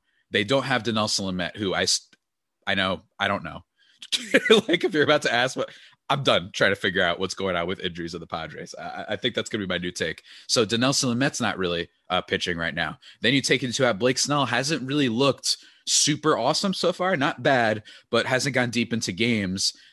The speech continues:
And like I said, with Morejon, Chris Paddack is hurt right now. He hasn't been performing, uh, all that well anyway. If you take all that into account and then you still look at their numbers for pitching, just to bring them up right now, they're first in E R A, they're first in batting average against, and they're second in whip.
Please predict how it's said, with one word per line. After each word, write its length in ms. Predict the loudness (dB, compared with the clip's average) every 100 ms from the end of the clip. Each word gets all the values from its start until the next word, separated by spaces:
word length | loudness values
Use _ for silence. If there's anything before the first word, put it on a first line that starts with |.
| -6
And 140 | -2
like 160 | 0 0
I 60 | 0
said, 140 | 0
with 120 | 0
Morejon, 560 | 0 0 0 0 0 -2 _
Chris 220 | -4 -2 0
Paddack 340 | 0 0 0
is 100 | 0
hurt 220 | 0 0
right 160 | 0 0
now. 160 | -2
He 140 | 0 0
hasn't 240 | -2 -4
been 80 | -12
performing, 500 | -12 -6 -4 -4 -6 -12 _ -4
uh, 120 | -2 2
all 140 | 2
that 160 | 2 0
well 180 | 0 2
anyway. 480 | 2 2 2 -2 -6 -6
If 120 | -4
you 80 | -2
take 260 | 2 2 2
all 160 | 2
that 160 | 2 0
into 240 | 0 0
account 420 | 0 0 0 0 -2 _ _ _ _ 0
and 120 | 2
then 120 | 2
you 120 | 2
still 500 | 2 2 4 4 4
look 220 | 2 0
at 260 | 0 0 0 -8 -16 _ _ 0
their 140 | 2
numbers 340 | 4 4 2
for 140 | 2 -2
pitching, 400 | 0 2 2 0
just 180 | -2 -2
to 80 |
bring 160 | 0 0
them 140 | 2
up 160 | 0 2
right 160 | 2 2
now, 240 | 2 0 -6 -2
they're 120 | 0
first 480 | 0 2 2 4 0
in 100 | 0
E 140 | 2
R 160 | 4 6
A, 300 | 6 4 2 -4
they're 120 | -2 -2
first 480 | 0 2 2 0 -4
in 100 | 0
batting 320 | 2 4 4
average 300 | 2 2 0
against, 360 | 2 2 2 -2
and 100 | -2
they're 60 |
second 400 | -2 -2 -2 -2
in 100 | -2
whip. 240 | -4 -6